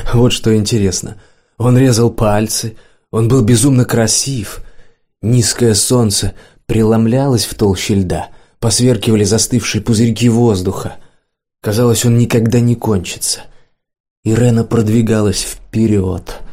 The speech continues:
по сантиметру, по волоску. То на четвереньках, то верхом цеплялась руками и ногами за малейший выступ.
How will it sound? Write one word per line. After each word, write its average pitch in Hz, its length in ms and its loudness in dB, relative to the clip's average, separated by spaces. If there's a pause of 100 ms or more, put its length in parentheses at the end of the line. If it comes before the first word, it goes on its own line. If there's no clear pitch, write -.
(400)
по 101 100 -6
сантиметру, 107 1120 -2 (300)
по 110 100 0
волоску. 117 840 0 (1080)
То 117 140 0
на 113 80 2
четвереньках, 104 880 -2 (720)
то 120 100 0
верхом 113 640 0
цеплялась 113 640 0 (200)
руками 110 460 2
и 107 40 2
ногами 104 400 0
за 101 120 0
малейший 110 400 0
выступ. 101 420 -4